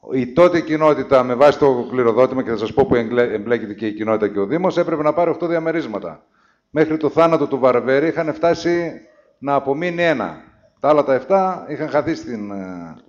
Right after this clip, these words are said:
στη διαδρομή. Και θυμάμαι ο συγχωρημένος ο Καζαντζίδης, τότε πρόεδρος της κοινότητος, όταν πήγε να ανακοινήσει το θέμα, απειλήθηκε η ζωή του και το παράτησε και δεν ασχολήθηκε. Και μετέπειτα το Εθνικό Ίδρυμα Νεότητας που είχε πάει περιουσία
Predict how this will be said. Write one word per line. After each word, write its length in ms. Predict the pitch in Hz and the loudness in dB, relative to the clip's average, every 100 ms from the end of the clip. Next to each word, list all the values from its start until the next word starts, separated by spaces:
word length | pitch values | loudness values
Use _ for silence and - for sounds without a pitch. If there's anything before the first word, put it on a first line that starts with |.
| _ _ _ _ - - - - - - | _ _ _ _ -20 -20 -20 -20 -20 -16
στη 140 | - 127 | -4 2
διαδρομή. 460 | 127 123 120 123 | 4 2 0 -6
Και 120 | 123 | -8
θυμάμαι 360 | 120 131 160 160 | -10 -6 -4 -4
ο 60 | 151 | -6
συγχωρημένος 500 | 151 147 160 156 139 | -6 -4 -2 -2 2
ο 40 | |
Καζαντζίδης, 600 | 139 135 135 139 147 - | 2 0 -4 -8 -10 -4
τότε 200 | 147 143 | -2 -2
πρόεδρος 440 | 151 151 143 135 | 0 0 0 -4
της 80 | - | -8
κοινότητος, 840 | 123 127 147 156 196 185 - - - - - - - - - | -10 -6 -6 -2 -2 -2 -8 -16 -20 -20 -20 -20 -20 -20 -14
όταν 320 | - 135 143 135 | -6 -2 -2 2
πήγε 220 | 165 160 | 2 4
να 120 | 156 | 4
ανακοινήσει 560 | 143 139 139 160 160 - | 4 2 0 2 0 2
το 120 | 143 | 4
θέμα, 300 | 185 196 185 | 4 6 4
απειλήθηκε 480 | 175 165 190 - 190 | 4 4 2 4 2
η 40 | |
ζωή 200 | 151 180 | 4 2
του 80 | - | 2
και 100 | 185 | 0
το 80 | 165 | 4
παράτησε 640 | 170 170 139 - 92 80 | 8 8 6 0 -10 -10
και 80 | - | -6
δεν 100 | 135 | -2
ασχολήθηκε. 500 | 131 - 110 101 - | -2 -4 -8 -8 -10
Και 120 | 98 | -10
μετέπειτα 500 | 117 123 170 156 156 | -10 -2 -2 2 0
το 80 | 143 | 2
Εθνικό 360 | 135 127 135 160 | 2 0 4 6
Ίδρυμα 280 | 143 135 143 | 6 2 4
Νεότητας 340 | 151 147 - | 4 4 0
που 80 | 147 | -2
είχε 140 | 131 | -2
πάει 260 | 135 147 139 | 2 4 4
περιουσία 840 | 139 123 113 107 127 131 156 - | 2 0 -2 -2 -2 -2 -2 -6